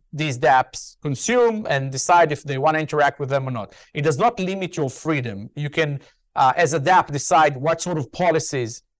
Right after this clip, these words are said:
you want to consume. So, so a developer developed this policy,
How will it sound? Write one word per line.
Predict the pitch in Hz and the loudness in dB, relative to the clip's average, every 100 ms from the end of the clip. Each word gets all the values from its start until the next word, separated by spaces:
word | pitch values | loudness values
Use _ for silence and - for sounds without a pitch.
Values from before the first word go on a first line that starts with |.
| - | -8
you | 135 | -4
want | 151 147 | -2 -2
to | 160 | -2
consume. | 147 120 - 185 226 220 - | -4 -6 -4 -2 -4 -8 -12
So, | - | -10
so | 127 - - 135 113 | -10 -8 -4 -2 -2
a | |
developer | 123 131 165 156 160 139 | -2 2 2 2 0 0
developed | 127 139 127 - | 0 0 0 -2
this | 180 - | -4 -4
policy, | - 170 160 - 160 147 | -2 -2 -2 -4 -6 -6